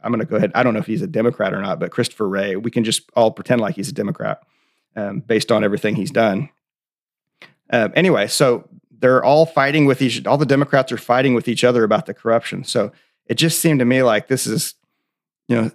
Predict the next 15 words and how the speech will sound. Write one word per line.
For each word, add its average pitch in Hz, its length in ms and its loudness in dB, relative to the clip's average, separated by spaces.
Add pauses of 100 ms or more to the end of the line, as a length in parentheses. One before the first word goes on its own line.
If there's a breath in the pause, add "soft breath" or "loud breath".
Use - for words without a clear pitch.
(120)
kind 196 180 2
of 175 140 -2
poetic 139 420 2
justice 123 460 0
for 127 140 -2
the 117 80 0
Democrats, 127 800 0
right? 113 200 -8
You, 113 240 -6
you, 110 340 -6 (1080)
it's 104 340 0
like - 160 0
swamp 139 460 0 (400)
meets 131 240 0
swamp, 113 460 0